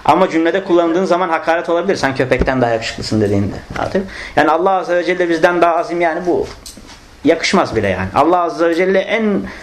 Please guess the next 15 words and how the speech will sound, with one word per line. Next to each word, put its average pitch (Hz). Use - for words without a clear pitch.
azim 151
olandır. 113
Allah 127
Azze 123
ve 120
Celle 117
en 247
azim 160
olandır. 127
O 214
yüzden 180
onun, 185
e, 67
hakkındaki 151
ilim 185